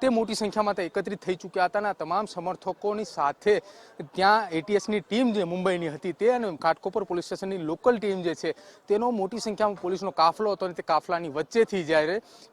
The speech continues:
તેને અહીંયા લઈને આવવામાં આવ્યો છે સુરક્ષા બંદોબસ્તની વચ્ચે અને અહીંથી જ એ જ સુરક્ષા બંદોબસ્તની વચ્ચે તેને,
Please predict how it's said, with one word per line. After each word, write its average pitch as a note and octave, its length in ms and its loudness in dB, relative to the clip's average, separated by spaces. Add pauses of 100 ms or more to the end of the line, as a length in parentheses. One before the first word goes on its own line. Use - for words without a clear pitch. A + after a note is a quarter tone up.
(140)
તેને F3+ 180 0
અહીંયા E3 240 0
લઈને D#3 300 2
આવવામાં G#3+ 380 8
આવ્યો G#3+ 180 4
છે A#3+ 160 2 (100)
સુરક્ષા F3 420 -2
બંદોબસ્તની D#3 540 -2
વચ્ચે D3+ 380 -2 (340)
અને F3+ 160 2
અહીંથી G#3 480 4
જ E3+ 80 -8 (240)
એ B3+ 160 6
જ C4 100 4
સુરક્ષા G#3 460 0
બંદોબસ્તની F#3 520 -4
વચ્ચે D#3+ 360 2
તેને, F3 320 0